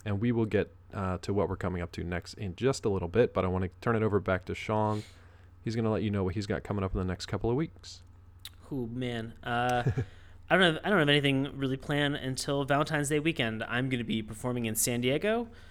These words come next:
Speaker 2: uh, for the San Diego Improv Festival. We'll be in the, I believe, nine o'clock showing. Uh, you can find out more information online. Just Google San Diego Improv Festival. If you don't have a date for Valentine's Day,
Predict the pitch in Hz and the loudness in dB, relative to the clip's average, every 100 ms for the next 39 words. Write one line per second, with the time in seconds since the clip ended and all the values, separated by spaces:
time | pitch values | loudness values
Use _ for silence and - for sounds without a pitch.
0 | - - 117 117 113 117 113 - 151 143 | -18 -8 -2 -2 -2 -4 0 2 2 2
1 | 131 139 160 170 175 175 185 - 170 175 | 0 -2 -2 0 -2 0 -4 -4 -4 0
2 | 170 165 165 127 113 113 107 110 107 107 | 0 -2 -4 -6 -6 -2 -2 -2 -2 -2
3 | 107 110 - 107 113 127 113 110 117 139 | -2 -2 -4 -6 -2 -2 -2 -2 -2 -2
4 | 135 156 139 - - 160 151 156 151 139 | -4 -6 -4 -2 0 0 0 -2 -4 -8
5 | - - - 104 107 107 107 123 117 113 | -14 -12 -6 -4 -4 -6 -4 -2 -2 -2
6 | 117 113 117 113 - 110 104 123 127 120 | -4 -4 -6 -4 -4 -4 -4 -4 -4 -4
7 | 104 - 104 95 - 104 104 101 101 107 | -8 -6 -6 -4 -4 -2 -2 -4 -4 -4
8 | 113 110 104 113 - 113 110 107 - - | -4 -4 -4 -4 -4 -4 -4 -6 -10 -20
9 | - 101 101 95 101 98 - 113 113 113 | -10 -4 -4 -4 -4 -6 -6 -4 -2 -4
10 | 117 110 113 110 107 | -4 -4 -2 -2 -2